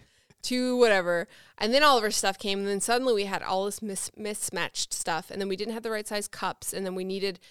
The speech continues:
Speaker 2: frying pan and whatever, and we only recently got a toaster, and we barely use it, 'cause quite honestly, toast is better on the stove than it is in a toaster. But we'll talk about that
Speaker 1: Yeah.
Speaker 2: shortly.
Speaker 1: So,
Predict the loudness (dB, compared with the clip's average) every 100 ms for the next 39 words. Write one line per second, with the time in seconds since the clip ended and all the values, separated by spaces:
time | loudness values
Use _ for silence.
0 | _ _ _ 2 4 2 2 2 2 0
1 | 0 2 2 2 2 4 6 4 0 -2
2 | -2 -2 0 -2 -2 -6 -4 -4 -4 -4
3 | -8 _ -4 -2 -2 -4 -4 -4 -2 -4
4 | -4 -6 -6 _ _ 0 2 0 -2 -4
5 | -6 -6 -8 -6 -8 -8 -4 -4 -4 -6
6 | -12 _ -10 -10 -6 -6 -6 -8 -10 -10
7 | -8 -6 -6 -6 -8 -10 -12 _ -14 -12
8 | -10 -10 -12 -2 0 2 0 -4 -6 -8
9 | -10 _ _ _ -14 -10 -6 2 8 10
10 | 10